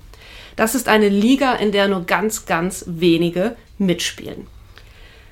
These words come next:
Für Generationen von Jugendlichen waren seine Helden Winnetou und Kara Benensi das,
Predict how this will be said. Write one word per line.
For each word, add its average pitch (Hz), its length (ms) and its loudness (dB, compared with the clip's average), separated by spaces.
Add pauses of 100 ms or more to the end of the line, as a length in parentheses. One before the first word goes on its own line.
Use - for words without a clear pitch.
Für 226 380 8
Generationen 269 880 6
von 254 240 4
Jugendlichen 269 760 6
waren 226 360 4
seine 214 240 2
Helden 233 580 2
Winnetou 247 460 2
und 214 200 0
Kara 233 300 2
Benensi 226 640 2
das, 220 380 -2